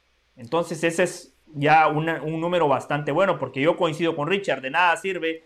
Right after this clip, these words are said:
debutar cincuenta futbolistas y nada más jugaron cinco o diez minutos, minutos basura en partidos que ya estaban,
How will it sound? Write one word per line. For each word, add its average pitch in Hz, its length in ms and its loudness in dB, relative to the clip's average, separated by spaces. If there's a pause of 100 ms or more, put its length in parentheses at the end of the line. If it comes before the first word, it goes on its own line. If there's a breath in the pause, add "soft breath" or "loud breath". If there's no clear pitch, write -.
(160)
debutar 151 460 -4
cincuenta 170 480 -6
futbolistas 165 640 -8
y 120 160 -14 (320)
nada 160 260 0
más 160 200 -2
jugaron 151 340 0
cinco 180 320 -8
o - 20 -2
diez 160 140 -4
minutos, 151 560 -6
minutos 165 360 -4
basura 185 360 -2
en 147 100 -4
partidos 165 380 -8
que 143 80 -10
ya 147 100 0
estaban, 160 460 -2